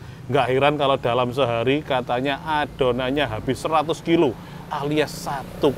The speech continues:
kuintal. Itu belum termasuk kentangnya, belum termasuk telur puyuhnya, dan belum termasuk tahunya.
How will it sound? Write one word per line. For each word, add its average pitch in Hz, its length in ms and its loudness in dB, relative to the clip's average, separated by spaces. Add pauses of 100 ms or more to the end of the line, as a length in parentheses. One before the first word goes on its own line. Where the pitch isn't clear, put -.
kuintal. 151 580 4 (320)
Itu 220 300 6
belum 143 260 6
termasuk 143 460 2
kentangnya, 143 560 4 (240)
belum 165 320 10
termasuk 156 340 4
telur 143 320 6
puyuhnya, 143 560 6 (220)
dan 123 240 2
belum 117 500 0
termasuk 110 640 -2
tahunya. 135 560 6